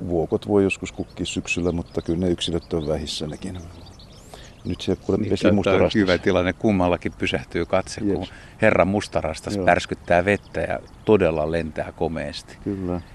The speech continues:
Speaker 2: Hei, tän, voisikohan tänne tulla vähän valokuvaamaan näitä lintuja nyt, kun ei ole kasveja?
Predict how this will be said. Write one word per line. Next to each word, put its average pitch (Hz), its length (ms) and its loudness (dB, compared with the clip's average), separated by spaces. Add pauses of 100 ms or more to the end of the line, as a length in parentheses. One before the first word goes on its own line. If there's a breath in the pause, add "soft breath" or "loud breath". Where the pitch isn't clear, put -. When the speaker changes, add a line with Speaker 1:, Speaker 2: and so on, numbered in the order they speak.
(140)
Speaker 2:
Hei, 113 220 0 (340)
tän, 139 260 -6 (220)
voisikohan 135 340 -2
tänne 110 260 -8
tulla 107 220 -10
vähän 110 240 -6
valokuvaamaan 92 760 -8
näitä 90 200 -10
lintuja 80 460 -6
nyt, 80 160 -14
kun - 160 -16
ei - 60 -20
ole - 120 -20
kasveja? - 360 -16